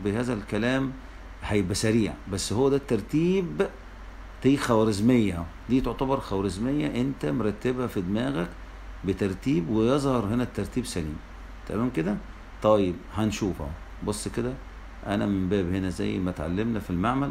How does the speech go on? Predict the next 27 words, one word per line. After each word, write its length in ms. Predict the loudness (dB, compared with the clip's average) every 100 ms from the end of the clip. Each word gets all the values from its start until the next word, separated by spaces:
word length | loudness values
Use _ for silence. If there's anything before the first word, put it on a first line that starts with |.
| -2
اضغط 340 | -2 0 0
على 140 | -2 0
دي 140 | 0
ضغطة 300 | 0 -2 -4
كده، 260 | -2 -2 -4 -6 -16 -16 -16 -16 -10 -2
وبعدين 800 | -2 -2 -2 2 4 4 2 0
ابدأ 280 | 0 0 -2 0
اضغط 380 | -2 -2 -4 0
على 380 | 2 2 2 -2 -10 -16 -16 -16 -4
ال-، 800 | -2 2 2 2 0 0 -2 -4
السهم 720 | -6 -6 -2 2 4 2 0
اللي 140 | 0 2
هو 260 | 2 4
اللي 440 | 2 2 2 2 2
للاسفل 540 | 0 0 -2 -2 -4 -2 2
داون. 320 | 4 2 -2 -8 -14 -14 -10 -2
بص 240 | -2 -2
كده 260 | -2 -2 -2 -6 -10 -4
واحد 320 | -2 -2 -6 -8 -16 -16 -8
اهو 260 | -4 -4 -4 -8 -4
بدأ 220 | -2 -2 -4 -8
ينور 460 | -4 0 2 2 2
عندك 440 | 2 2 -2 -4
اهو، 80 | -8 -10 -12 -16 -16 -16 -6
وبعدين 460 | -2 0 2 2 2
قال 180 | 0 -2
هلو. 200 | -4